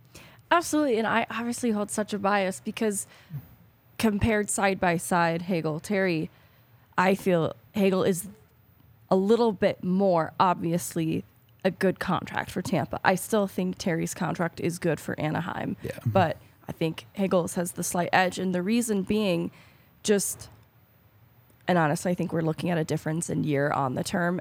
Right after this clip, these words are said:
Speaker 1: and I think Terry is only one year older,
Speaker 2: Yeah.
Speaker 1: so not a huge difference.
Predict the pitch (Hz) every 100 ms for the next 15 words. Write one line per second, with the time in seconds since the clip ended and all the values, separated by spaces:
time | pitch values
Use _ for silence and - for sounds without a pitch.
0 | - 151 139 165 127 - 170 151 156 -
1 | 151 147 147 120 127 147 143 139 143 95
2 | 135 156 156 185 - - - - 165 -
3 | - - 214 190 180 - 175 - 175 175
4 | 175 175 -